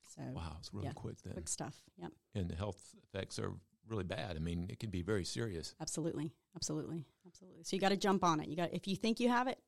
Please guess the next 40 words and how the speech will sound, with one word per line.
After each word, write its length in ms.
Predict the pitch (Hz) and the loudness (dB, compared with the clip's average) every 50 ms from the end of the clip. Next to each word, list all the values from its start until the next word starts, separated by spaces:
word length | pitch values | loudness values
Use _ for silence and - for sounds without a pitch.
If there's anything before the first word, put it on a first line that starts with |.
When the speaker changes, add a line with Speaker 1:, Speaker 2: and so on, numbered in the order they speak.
| _ _ | _ _
Speaker 1:
you 100 | - 196 | -6 0
can 120 | - 196 185 | 2 2 4
call 220 | 180 202 196 196 | 6 6 8 8
us. 300 | 196 190 190 - - - - _ | 6 6 4 0 -4 -6 -8 _
It's, 240 | - 180 170 - - | -10 -8 -6 -6 -4
again, 280 | - 180 170 175 156 151 | -2 0 2 2 2 2
it's 140 | - 180 - | 0 -2 -2
a 40 | 185 | -2
free 220 | 175 - 165 160 | 0 0 0 0
estimate. 400 | 156 151 - - 170 165 156 156 - | 0 0 -2 -2 -2 -2 -2 -2 -4
It 80 | - 170 | -4 -4
doesn't, 260 | 165 160 151 170 - - | -4 -4 -4 -6 -6 -2
it 40 | - | 0
doesn't 240 | 180 196 175 - 165 | 2 2 2 0 -2
hurt 200 | - - 185 - | -2 -2 -2 0
you 160 | - 190 180 175 | 0 0 2 2
any. 300 | 170 170 170 160 165 - - - - _ _ _ _ - | 4 4 4 2 2 0 -4 -12 -20 _ _ _ _ -2
That 160 | 175 - - | -2 0 0
gives 180 | 180 165 165 | -2 0 2
you 60 | 170 156 | 2 2
a 40 | |
starting 380 | 147 - - 180 160 147 151 156 | 2 2 2 0 0 0 0 -2
point 240 | - - 156 139 - | -2 -4 -6 -6 -4
to 100 | - - | -2 -2
know 240 | 160 147 143 143 - - 160 | -2 0 -2 -4 -6 -6 -6
what 260 | - 170 - - _ | -4 -4 -4 -4 _
potentially 420 | - 175 - - 165 170 - 180 175 | -6 -2 2 2 2 4 4 2 0
is 80 | 165 - | 2 2
going 200 | 170 170 170 180 | 2 2 4 6
on 160 | 185 202 - | 4 4 4
or 160 | - - 170 | 2 2 2
what 160 | 160 170 127 | 2 2 2
you 80 | - 185 | 2 0
need 160 | 180 165 160 | 0 0 0
to 60 | 160 | -2
prevent, 560 | - - - 160 147 147 147 160 254 - - | -4 -4 -4 -2 -2 0 0 0 -2 -2 -4
so 120 | - - 175 | -4 -2 0
you 100 | 175 160 | 0 2
don't 180 | 165 - 151 - - | 0 -2 -4 -6 -8
have 100 | 165 143 | -8 -6